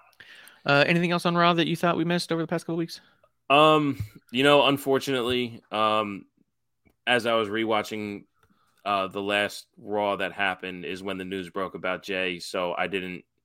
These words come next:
Speaker 2: uh, continue taking notes.
Speaker 1: Okay,
Speaker 2: So
Speaker 1: that's
Speaker 2: we
Speaker 1: fine.
Speaker 2: pretty much hit on everything.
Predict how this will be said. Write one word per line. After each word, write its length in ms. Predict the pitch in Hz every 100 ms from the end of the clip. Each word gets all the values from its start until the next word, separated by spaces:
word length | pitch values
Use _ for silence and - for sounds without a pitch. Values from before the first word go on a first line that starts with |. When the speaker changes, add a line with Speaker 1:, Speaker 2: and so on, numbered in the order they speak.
| -
Speaker 2:
uh, 140 | 92 90
continue 380 | 95 87 95 90
taking 420 | 98 90 92 87
notes. 340 | 92 98 - _ _ _ _ _ -
Speaker 1:
Okay, 180 | 101 90
Speaker 2:
So 160 | 127
Speaker 1:
that's 100 | 113
Speaker 2:
we 60 | 110
Speaker 1:
fine. 40 |
Speaker 2:
pretty 220 | - 143 143
much 220 | 135 -
hit 120 | 123
on 140 | 117
everything. 680 | 107 104 101 110 107 104 95